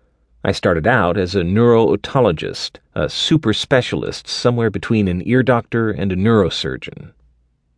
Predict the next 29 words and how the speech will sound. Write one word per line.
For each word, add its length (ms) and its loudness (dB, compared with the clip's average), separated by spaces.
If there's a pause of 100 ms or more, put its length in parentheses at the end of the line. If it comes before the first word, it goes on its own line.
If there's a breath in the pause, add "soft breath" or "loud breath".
(480)
This 240 0
was 140 2
great 340 4
for 180 2
over 200 2
three 260 2
decades, 760 -2 (300)
but 140 -2
gradually 720 0
I'd 240 -6
seen 320 0
everything, 640 -2
done 200 2
everything, 540 -2
got 200 -2
the 60 -8
t-shirt, 580 -2
and 120 -6
saw 240 2
the 60 0
movie 420 2
as 140 -6
far 240 2
as 120 0
treating 360 0
ear 180 2
disease 480 -4
was 160 -4
concerned. 680 -10